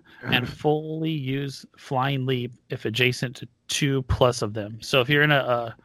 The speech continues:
Speaker 1: I guess, a corner, you'd be able to
Speaker 2: Yeah.
Speaker 1: use the flying leap ability, which we'll go over later 'cause it's not here right now.
Speaker 2: Or, or, uh,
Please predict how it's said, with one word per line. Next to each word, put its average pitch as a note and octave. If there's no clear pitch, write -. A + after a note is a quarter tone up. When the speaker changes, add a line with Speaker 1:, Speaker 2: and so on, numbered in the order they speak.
Speaker 1:
I C3+
guess, C3
a A2
corner, D#3
you'd B2
be A#2+
able A#2+
to A#2
Speaker 2:
Yeah. A#2+
Speaker 1:
use A2+
the A#2
flying A#2
leap A2+
ability, A#2
which -
we'll A#2+
go A2+
over A2
later A#2
'cause A2+
it's -
not -
here F#3
right A2+
now. A2
Speaker 2:
Or, E3+
or, D3
uh, A#2